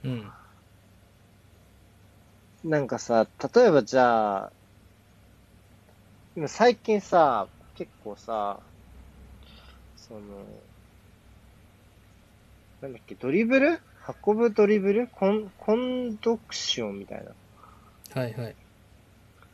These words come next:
Speaker 2: と、なんだっけ、もう一個、あの、要はく-、崩すドリブル？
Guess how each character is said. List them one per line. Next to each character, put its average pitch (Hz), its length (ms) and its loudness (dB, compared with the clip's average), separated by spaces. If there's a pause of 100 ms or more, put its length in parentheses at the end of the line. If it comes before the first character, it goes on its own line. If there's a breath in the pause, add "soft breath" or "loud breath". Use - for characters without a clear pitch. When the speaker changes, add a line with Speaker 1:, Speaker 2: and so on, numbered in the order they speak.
(320)
Speaker 2:
と、 170 540 4 (140)
な 127 80 -12
ん - 20 -10
だ 113 60 -12
っ 107 100 -12
け、 107 240 -12 (160)
も 139 140 -8
う - 20 -8
一 - 60 -12 (160)
個、 101 180 -8 (640)
あ 113 240 -10
の、 104 400 -10
要 120 140 -2
は 101 60 -4
く-、 - 240 -18 (1300)
崩 180 260 0
す 113 160 -8
ド 110 100 -4
リ 104 160 -8
ブ 98 140 -10
ル？ 147 120 -6